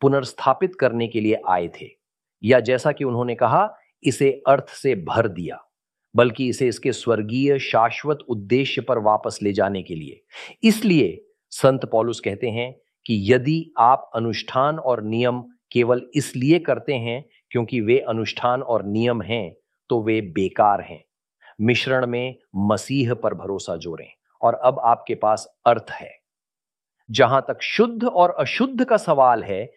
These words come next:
मेरी राय में सामान्य तौर पर जो व्यक्ति यीशु पर भरोसा करना जारी रखता है, उसके लिए अशुद्ध होना असंभव है। फिर भी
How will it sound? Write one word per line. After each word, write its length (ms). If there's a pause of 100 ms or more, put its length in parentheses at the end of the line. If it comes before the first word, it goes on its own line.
(160)
मेरी 460
राय 300
में 340 (260)
सामान्य 640
तौर 300
पर 360 (200)
जो 180
व्यक्ति 320
यीशु 400
पर 180
भरोसा 420
करना 340
जारी 460
रखता 380
है, 240 (240)
उसके 280
लिए 120
अशुद्ध 480
होना 280
असंभव 680
है। 180 (460)
फिर 160
भी 300